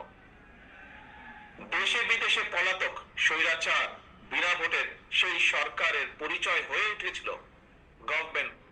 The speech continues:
of the mafia, by the mafia, for the mafia। প্রিয় দেশবাসী, এই মাফিয়া চক্র দেশকে সর্বক্ষেত্রে ভঙ্গুর করে দিয়েছিল।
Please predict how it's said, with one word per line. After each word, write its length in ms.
of 380
the 60
mafia, 500
by 200
the 180
mafia, 360
for 160
the 80
mafia। 420
প্রিয় 160
দেশবাসী, 600
এই 100
মাফিয়া 480
চক্র 400
দেশকে 500
সর্বক্ষেত্রে 1160
ভঙ্গুর 500
করে 180
দিয়েছিল। 440